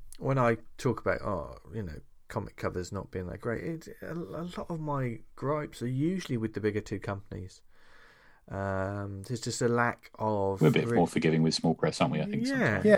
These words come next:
Speaker 1: yeah,
Speaker 2: you know?
Speaker 1: yeah.
Speaker 2: Yeah.
Speaker 1: And I think certainly with, with a small press title, um, you can't always have that. I mean, I do like it when people put on those story bits, like we were saying. You know,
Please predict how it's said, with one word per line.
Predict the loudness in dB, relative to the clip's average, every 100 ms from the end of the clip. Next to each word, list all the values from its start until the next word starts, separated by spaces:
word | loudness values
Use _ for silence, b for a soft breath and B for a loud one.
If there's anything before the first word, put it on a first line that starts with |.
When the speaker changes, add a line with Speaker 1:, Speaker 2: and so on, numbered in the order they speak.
| 6
Speaker 1:
yeah, | 2 0
Speaker 2:
you | 0
know? | -4 -6
Speaker 1:
yeah. | -4 -2 -2 -4
Speaker 2:
Yeah. | -8 -10 b b b
Speaker 1:
And | 4
I | 6
think | 4 4
certainly | 6 6 6
with, | 6 6
with | 6 4
a | 2
small | 0 0
press | 2 0
title, | 2 2 2 0 -6 -8 -20 -20 -20 -20 -6
um, | 0 2 0 -2 -8 -12 -10
you | -8
can't | 0 2 2
always | 2 2 2
have | -2 -2
that. | -2 0
I |
mean, | 2 2
I |
do | 2 0
like | 2 0 0
it | -6
when | -6 -6 -12 -20 -8
people | -4 -4 -2
put | 0 0
on | 0 -2
those | -4 -4
story | -2 -2 0
bits, | -2 -2
like | -2
we | 0
were | -2
saying. | 0 -2 -4 -6
You | -4
know, | -4